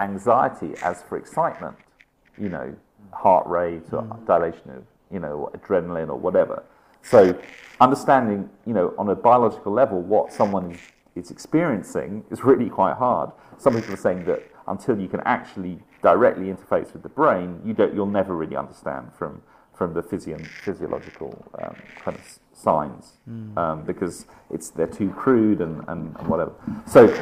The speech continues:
Speaker 1: you know, h-, these kinds of things, you know, as a designer, you can't, you know, you, you're not, you're not a, you're not a biologist and you're not a psychologist, although you, you might have some, some affinity for psychology, um,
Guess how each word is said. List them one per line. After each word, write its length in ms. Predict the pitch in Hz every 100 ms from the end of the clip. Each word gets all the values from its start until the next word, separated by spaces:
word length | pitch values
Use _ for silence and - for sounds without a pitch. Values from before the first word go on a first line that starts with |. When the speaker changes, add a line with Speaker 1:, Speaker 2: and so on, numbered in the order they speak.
| -
Speaker 1:
you 60 |
know, 120 | 120 - - - -
h-, 60 | 123
these 220 | 156 156
kinds 360 | - 135 117 110
of 80 | -
things, 600 | 117 90 71 57 - - - - - - _ -
you 60 |
know, 260 | 107 87 - -
as 180 | 123 117
a 60 | 110
designer, 600 | 104 110 120 107 85 78
you 120 | 117
can't, 420 | - - 98 80 - - - - - _ - 67 - _ _
you 80 | 95
know, 100 | 95
you, 220 | 82 90 -
you're 120 | 107
not, 300 | 107 107 85 -
you're 100 | 101
not 140 | 104
a, 80 | 90 -
you're 100 | 107
not 140 | 117 87
a 20 |
biologist 580 | - 73 73 76 82 - _ - -
and 100 | 87
you're 80 | 92
not 180 | 71
a 40 | -
psychologist, 680 | 92 82 - 71 - - - -
although 160 | 113 117
you, 220 | 120 127
you 140 | -
might 220 | 117 107 -
have 160 | - -
some, 200 | 82 - _ _ - -
some 140 | 95
affinity 460 | - 110 87 82 -
for 120 | -
psychology, 720 | - 78 - 76 69 - - - - - -
um, 480 | - 92 87 87 85